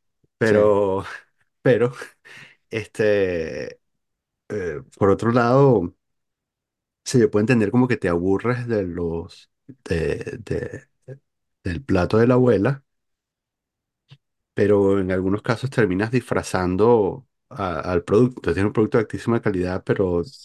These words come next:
Speaker 2: le
Speaker 1: Sí.
Speaker 2: pones tantas vainas que, que al final te lo, y, y, o sea, típicamente todos los chefs van a decir, "No, bueno, la razón de por qué este plato es tan bueno es porque el producto es de calidad". Sí, bueno, pero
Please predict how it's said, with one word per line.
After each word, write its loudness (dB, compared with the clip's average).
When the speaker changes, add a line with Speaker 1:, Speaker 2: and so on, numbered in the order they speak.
Speaker 2:
le -6
Speaker 1:
Sí. -
Speaker 2:
pones -4
tantas 0
vainas 2
que, -2
que -4
al -4
final -4
te 0
lo, -4
y, 2
y, 0
o -4
sea, -2
típicamente 0
todos 2
los 0
chefs -2
van 0
a 0
decir, -2
"No, 4
bueno, 6
la 2
razón -4
de -2
por -4
qué 0
este -2
plato 0
es -10
tan 2
bueno 2
es -10
porque -2
el -2
producto 0
es -2
de -2
calidad". 0
Sí, -2
bueno, 2
pero -2